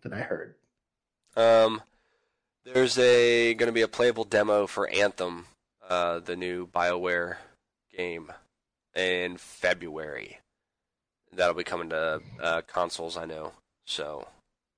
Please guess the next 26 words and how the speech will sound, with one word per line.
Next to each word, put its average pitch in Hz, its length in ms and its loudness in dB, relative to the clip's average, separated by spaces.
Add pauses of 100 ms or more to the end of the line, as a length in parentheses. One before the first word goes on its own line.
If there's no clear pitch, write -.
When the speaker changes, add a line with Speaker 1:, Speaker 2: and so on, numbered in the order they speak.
(420)
Speaker 1:
It's - 140 -18
crazy 127 460 -6
that 127 200 -6
the 127 60 -2
game 123 260 -4
is 123 100 -6
so 123 160 -8
far. - 480 -8 (1200)
But, - 120 -8
Speaker 2:
Yeah, 135 300 6 (140)
Speaker 1:
you - 140 -18
know. - 100 -16 (380)
Speaker 2:
but 123 160 -2
to - 80 -6
Speaker 1:
But 156 100 8
Speaker 2:
me, 135 180 4
Speaker 1:
I 151 40 -4
Speaker 2:
I - 40 0
mean, - 80 0
Speaker 1:
get 117 100 2
Speaker 2:
the 120 80 2
game 139 180 6
comes 120 180 -2
out 139 180 4
February 101 380 0
twenty-second. 90 540 -6